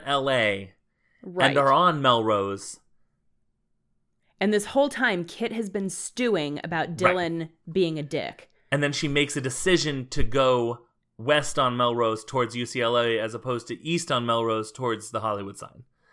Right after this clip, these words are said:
Speaker 2: It's also possible that Dylan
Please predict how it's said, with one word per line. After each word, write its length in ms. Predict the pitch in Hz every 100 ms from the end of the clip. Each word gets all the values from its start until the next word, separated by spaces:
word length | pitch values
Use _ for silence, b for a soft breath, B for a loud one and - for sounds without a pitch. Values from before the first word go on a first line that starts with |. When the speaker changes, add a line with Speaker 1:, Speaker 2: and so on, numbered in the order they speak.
| b b b b 226
Speaker 2:
It's 180 | 233 - -
also 420 | 320 415 392 339
possible 1000 | - - 233 226 180 156 120 98 143 _ _ _ _ _ _ _
that 640 | 185 190 185 180 175 - - - _ _ _ _ _ _ _ 185 175
Dylan 720 | 214 208 220 214 220 214